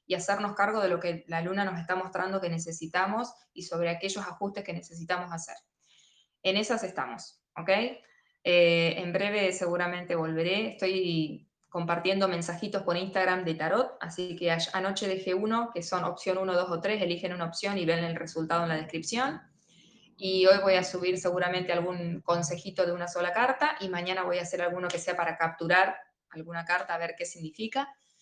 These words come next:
porque esta semana me agarró Neptuno y me neptunió completamente, porque recién ayer me acordé de que no subí el consejo de los lunes con el tarot, y ayer ya estaba a punto de olvidarme. Así que el de ayer ya lo cumplí, pero,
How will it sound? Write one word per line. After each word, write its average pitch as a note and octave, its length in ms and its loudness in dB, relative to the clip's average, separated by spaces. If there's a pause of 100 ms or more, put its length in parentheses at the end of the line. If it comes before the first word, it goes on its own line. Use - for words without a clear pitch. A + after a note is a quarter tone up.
(420)
porque F#3+ 480 6
esta G3+ 220 -2
semana F#3+ 320 0
me F3 80 2
agarró E3+ 320 4
Neptuno G3+ 600 0
y F3 120 -4
me E3 120 0
neptunió E3+ 520 -2
completamente, F3+ 500 0
porque F#3+ 200 0
recién G3+ 220 -4
ayer G3+ 280 -2
me G3+ 80 -2
acordé F#3 320 -2
de G#3 100 0
que F3 240 -4
no F#3 200 -4
subí F#3+ 540 -4 (160)
el E3 240 -4
consejo F3 460 -4
de F#3 120 0
los F3+ 120 -4
lunes F#3 280 -4
con F3 140 -10
el E3+ 120 -10
tarot, F#3 320 -2 (100)
y E3 160 -6
ayer F3+ 280 0
ya F3+ 120 -8
estaba E3 220 4
a E3 80 4
punto F3 240 -2
de E3 80 4
olvidarme. D#3 420 0
Así - 240 -10
que F3 60 -2
el E3 100 0
de D#3 60 2
ayer G3+ 240 0
ya G3+ 160 2
lo G3 100 6
cumplí, F#3+ 320 -2
pero, F3 380 0